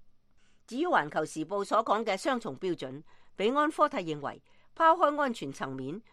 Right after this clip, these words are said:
從經濟角度上嚟講，其實係中國喺度執行雙重標準。佢指出，中國嘅社交媒體應用可以喺西方發展，但係中國卻封殺面書、Instagram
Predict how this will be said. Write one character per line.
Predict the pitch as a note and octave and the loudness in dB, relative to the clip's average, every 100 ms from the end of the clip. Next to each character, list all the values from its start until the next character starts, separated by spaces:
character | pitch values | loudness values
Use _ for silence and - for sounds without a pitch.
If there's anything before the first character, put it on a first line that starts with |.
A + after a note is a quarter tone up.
| _ | _
從 | - F3 F#3+ | -4 -2 0
經 | E4+ A#3+ | -2 2
濟 | G3 | 2
角 | F3+ F#3 | 2 0
度 | D#3+ D3+ | 0 -2
上 | D#3 C#3+ | -2 -4
嚟 | C3+ | -6
講， | - B2 E3 - - - | -8 -8 -8 -14 -20 -18
其 | - F3 | -6 0
實 | G#3 | 2
係 | G3 | 0
中 | F#3 D#4+ B3 | -2 -4 4
國 | G3 | 6
喺 | F3 G#3 | 6 2
度 | F#3 | 0
執 | B3 A3 | 2 2
行 | E3 B2+ C3 | 0 -4 -4
雙 | C4 A3 | -2 -2
重 | - C3 | -2 -8
標 | A#2+ F3 | -4 -4
準。 | C#3 A#2 C#3 - - _ _ | -4 -12 -14 -20 -20 _ _
佢 | E3 | -6
指 | D#3 D3+ | -6 -8
出， | - D#3+ _ - _ | -8 -10 _ -20 _
中 | - A3 | 0 0
國 | G3 E3 | 2 0
嘅 | E3+ E3 | 0 0
社 | E3 E3+ | -2 0
交 | A#3+ | 2
媒 | G3+ D3 | 2 -2
體 | - E3 G#3+ | 0 0 2
應 | G3+ F#3 | 0 0
用 | E3+ D#3+ | -2 -2
可 | G#3+ A3 | 0 0
以 | A3 | 0
喺 | F#3 | -2
西 | - A3+ | -2 2
方 | A#3 G#3 | 2 2
發 | E3+ D3+ | 0 -4
展， | - C3 E3+ - - _ - | -6 -12 -12 -18 -20 _ 0
但 | A3 | 2
係 | A3+ | 2
中 | A3+ D#4+ | 0 -4
國 | B3+ D4+ - | 4 2 4
卻 | G#3+ F#3+ - | 2 0 0
封 | C4+ A#3+ | -2 0
殺 | G3 E3 | 0 0
面 | D#3+ D3+ D3+ | -4 -8 -6
書、 | - F#3 E3 _ _ - | -6 -6 -6 _ _ -8
Instagram | C#4 E4 - - C#3 C#3+ A#2+ | -4 -4 -4 -10 -8 -6 -6